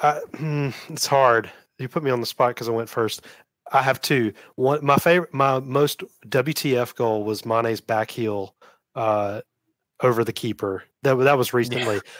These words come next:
Speaker 1: Uh, and then my favorite goal, goal where I, like, got up and went nuts was Lovren versus Dortmund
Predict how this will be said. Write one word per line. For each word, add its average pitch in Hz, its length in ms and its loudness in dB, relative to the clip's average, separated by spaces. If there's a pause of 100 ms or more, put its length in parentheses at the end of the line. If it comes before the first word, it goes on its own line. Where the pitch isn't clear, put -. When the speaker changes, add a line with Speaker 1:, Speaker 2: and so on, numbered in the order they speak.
(160)
Speaker 1:
Uh, 127 340 4
and 127 140 2
then 120 320 2 (520)
my 117 380 2 (340)
favorite 151 680 2
goal, 127 260 4
goal 113 320 2
where 113 160 4
I, 110 80 6
like, 110 300 0
got 117 200 2
up 113 140 0
and 110 120 -4
went 120 160 -6
nuts 113 340 0 (300)
was 117 300 2
Lovren 120 440 2
versus 110 340 -4
Dortmund 101 540 -6